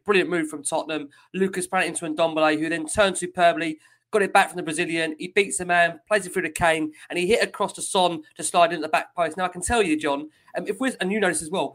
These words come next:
if we're scoring goals like that every week, then I think, um, Nuno, God, it'd be Nuno ball, not Nuno out. Do you know what I mean?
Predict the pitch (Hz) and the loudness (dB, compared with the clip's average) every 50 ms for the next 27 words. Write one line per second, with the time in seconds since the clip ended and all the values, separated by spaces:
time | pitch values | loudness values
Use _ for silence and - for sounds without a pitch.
0 | _ _ _ - 220 226 262 269 254 - - 262 247 220 220 190 190 185 226 254 | _ _ _ -4 -2 0 0 -2 -2 0 -2 0 2 4 4 2 4 4 4 4
1 | 247 185 156 156 151 151 147 143 151 156 - - - - - _ _ _ - 175 | 4 2 0 0 0 0 0 0 0 -2 -6 -12 -20 -20 -20 _ _ _ -2 0
2 | 175 180 180 180 220 214 196 - - 185 180 180 180 180 180 185 - - 185 196 | 2 2 2 2 2 0 0 0 0 2 2 2 2 2 0 -2 -6 -4 0 2
3 | 226 247 226 180 156 151 - 214 190 170 160 180 175 180 202 202 196 190 180 214 | 2 2 4 2 0 2 2 2 2 2 0 -2 -2 0 0 2 2 2 4 4
4 | 220 233 160 143 175 208 202 - - 202 196 185 180 190 196 156 165 165 - - | 4 4 4 2 2 2 2 4 2 2 4 4 4 6 6 6 4 4 0 -2
5 | 202 214 220 220 220 196 190 190 | 0 0 2 2 2 2 0 -2